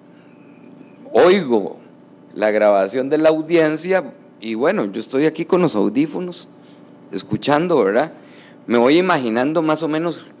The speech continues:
cómo será el, el testigo cuando estaba hablando, eh, las reacciones que pareciera intuir yo de lo que es, estoy escuchando.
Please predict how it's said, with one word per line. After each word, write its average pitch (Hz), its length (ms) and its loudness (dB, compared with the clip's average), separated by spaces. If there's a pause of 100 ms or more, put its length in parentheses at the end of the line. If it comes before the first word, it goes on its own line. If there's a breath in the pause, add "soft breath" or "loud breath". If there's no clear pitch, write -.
(140)
cómo 139 200 -4
será 135 580 0
el, 113 380 -6
el 104 140 -6
testigo 131 520 -10
cuando 104 200 -8
estaba 120 260 -4
hablando, 127 480 -4 (400 loud breath)
eh, 113 120 -4
las 113 260 4
reacciones 143 500 0
que 139 160 0
pareciera 110 800 -2
intuir 151 520 2
yo 156 220 4
de 135 120 6
lo 107 140 0
que 104 100 -8
es, - 200 -10 (140)
estoy 123 380 -6
escuchando. 117 720 -10